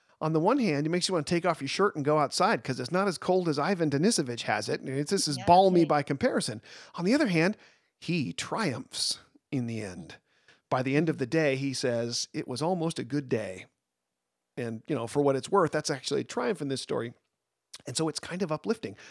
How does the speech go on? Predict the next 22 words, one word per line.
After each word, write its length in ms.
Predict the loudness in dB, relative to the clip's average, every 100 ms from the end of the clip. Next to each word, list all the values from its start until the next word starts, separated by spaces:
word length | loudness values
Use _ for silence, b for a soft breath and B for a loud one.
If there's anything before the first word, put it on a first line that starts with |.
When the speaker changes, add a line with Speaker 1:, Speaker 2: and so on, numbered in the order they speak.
| b
Speaker 1:
The 80 | -6
human 260 | -4 -4
spirit 380 | -6 -4 -4 -4
will 160 | -4 -4
not 260 | -6 -6
be 140 | -6 -6
denied, 560 | -6 -8 -8 -10 -12 -18 _ _ _ _
cannot 380 | -8 -6 -6 -8
be 320 | -8 -8 -10 -14 _ _ _ _ _ -8
dominated. 640 | -4 -4 -6 -8 -10 -14 -20 _ _ _ _ _ -8
And 120 | -4
it's 160 | -4 -4
en-, 160 | -4 -4
uh, 220 | -6 -4
it's 120 | -4 -4
encouraging 480 | -2 0 0 -2
for 80 | -4
the 120 | -6
dark 260 | -2 -2 -2
days 180 | -6 -6
of 80 | -8
winter. 240 | -10